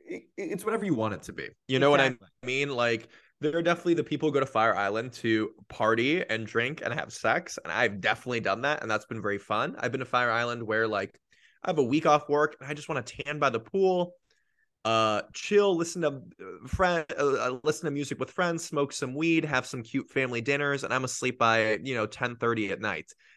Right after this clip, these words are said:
Speaker 1: and I'm not going out. So it really is kind of a pick your own adventure. I think there's a lot one can do at Fire Island, or truthfully any gay destination for the most part. Although some, if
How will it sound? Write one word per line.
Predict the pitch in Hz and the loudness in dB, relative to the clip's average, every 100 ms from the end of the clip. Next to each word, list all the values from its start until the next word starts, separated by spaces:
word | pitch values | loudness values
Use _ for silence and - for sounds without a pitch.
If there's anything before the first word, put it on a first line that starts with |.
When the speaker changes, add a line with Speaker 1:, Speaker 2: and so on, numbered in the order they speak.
| - | -6
Speaker 1:
and | 123 | -4
I'm | 120 | 0
not | 123 117 - | 0 0 -2
going | 92 90 | -4 -4
out. | 82 82 - | -6 -6 -4
So | 127 120 | -2 0
it | 117 | 0
really | 135 151 120 | -2 -2 -2
is | 110 - _ _ | -4 -10 _ _
kind | - 117 | -10 -6
of | |
a | 101 | -6
pick | - 113 113 | -6 -10 -6
your | 107 87 | -6 -6
own | 92 | -6
adventure. | 90 - 90 87 78 60 | -8 -6 -8 -8 -8 -4
I | 67 | -4
think | 104 95 | -6 -6
there's | 98 | -4
a | 92 | -2
lot | 90 90 85 - _ _ _ | 0 0 0 -4 _ _ _
one | 107 107 107 | -6 -4 -4
can | 107 104 | -6 -6
do | 101 | -6
at | - | -2
Fire | 101 98 | 0 2
Island, | 101 107 120 127 | 2 0 -2 -4
or | 123 107 - | -6 -8 -14
truthfully | - 165 170 143 120 | -2 0 0 2 2
any | 131 110 | 2 -2
gay | 117 117 95 | -6 -4 -2
destination | 92 95 - 90 - 104 | -2 -6 -8 -8 -8 -12
for | - | -8
the | |
most | 95 95 - | -6 -6 0
part. | 131 170 | 0 2
Although | 220 208 | 4 6
some, | 165 - 143 | 4 2 0
if | 127 | 0